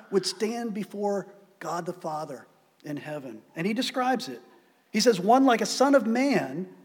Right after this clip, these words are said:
came on the clouds of heaven." And that's how Jesus ascended to the Father. And as he came into the presence of the Ancient of Days, as he's called in Daniel seven,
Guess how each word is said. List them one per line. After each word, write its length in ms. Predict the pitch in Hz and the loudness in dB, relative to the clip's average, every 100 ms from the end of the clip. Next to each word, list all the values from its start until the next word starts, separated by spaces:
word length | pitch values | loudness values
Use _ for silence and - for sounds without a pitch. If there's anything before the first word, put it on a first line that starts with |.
| _ _ _ | _ _ _
came 320 | - 240 269 | -4 2 4
on 120 | 240 | 4
the 60 | 185 | 0
clouds 440 | 185 208 220 240 | -2 -6 -4 -4
of 100 | 220 | -6
heaven." 360 | - 214 180 - - _ _ _ _ _ _ _ _ - - | -4 -4 -4 -8 -18 _ _ _ _ _ _ _ _ -20 -12
And 80 | |
that's 160 | 151 175 | -10 -6
how 120 | 180 | -4
Jesus 440 | 170 165 185 170 190 | -4 -4 -4 -4 -8
ascended 420 | - 170 170 165 | -6 -4 -4 -6
to 80 | 160 | -12
the 120 | 160 | -14
Father. 480 | 160 151 151 - - _ _ _ _ _ _ - | -10 -8 -8 -10 -18 _ _ _ _ _ _ -2
And 100 | 190 | 2
as 140 | 240 226 | 2 2
he 100 | 226 | 0
came 440 | - 254 302 302 | 2 2 4 4
into 200 | 262 226 | 4 4
the 100 | 214 | 2
presence 440 | 220 233 240 254 | 2 4 4 4
of 100 | 208 | 2
the 160 | 170 175 | 2 4
Ancient 260 | 220 277 277 | 4 4 4
of 120 | 208 | 4
Days, 360 | 185 175 233 | 4 6 4
as 140 | 185 160 | 0 -2
he's 120 | 170 | -4
called 380 | - 165 160 175 | 0 2 2 0
in 180 | 160 147 | -4 -4
Daniel 320 | 151 147 143 | -4 -4 -6
seven, 420 | - 123 131 165 | -6 -8 -8 -12